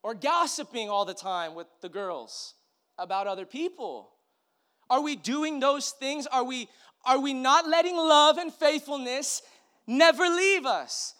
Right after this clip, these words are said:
If you do that, you can't get upset if you don't have favor with people. You can't get upset if you don't have favor with God. And so I have made this Proverb three, like, I love it so much.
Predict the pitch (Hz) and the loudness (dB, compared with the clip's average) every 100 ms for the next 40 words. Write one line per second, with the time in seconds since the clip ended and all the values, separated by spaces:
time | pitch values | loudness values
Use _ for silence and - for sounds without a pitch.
0 | _ _ 294 - 262 285 165 330 415 349 | _ _ -12 -8 -6 -6 -2 0 0 0
1 | 254 233 240 240 302 285 - 330 466 370 | 2 2 0 -8 -18 -16 -8 -8 -6 -8
2 | 233 196 - 427 392 262 311 294 302 - | -8 -8 -10 -10 -10 -8 -6 -4 -6 -6
3 | 349 440 294 226 202 185 127 120 _ _ | -8 -6 -10 -14 -16 -20 -20 -20 _ _
4 | _ _ _ - 269 - 359 370 339 - | _ _ _ -16 -14 -6 -4 -4 -6 -6
5 | 330 349 254 294 302 277 277 277 285 277 | -8 -8 -4 0 2 4 2 -2 -14 -12
6 | 247 190 185 294 370 180 - _ _ _ | -10 -8 -2 2 2 0 -6 _ _ _
7 | _ _ _ _ _ _ 254 - 262 254 | _ _ _ _ _ _ -10 -4 -2 0
8 | 240 262 330 277 302 208 214 233 277 285 | 2 2 2 0 -4 -6 -8 -4 -4 -6
9 | 170 151 240 311 330 - - - _ - | -12 -4 -2 -2 -4 -4 -6 -10 _ -8
10 | 220 233 233 196 180 _ - 190 214 180 | 0 0 0 -4 -14 _ -16 -12 -10 -10
11 | 131 _ _ _ _ 170 175 180 175 - | -14 _ _ _ _ -20 -16 -12 -12 -10
12 | 196 208 170 160 147 156 165 156 - - | -10 -8 -10 -12 -12 -10 -10 -12 -12 -10
13 | - 175 170 170 160 214 - - | -10 -10 -12 -12 -12 -12 -14 -16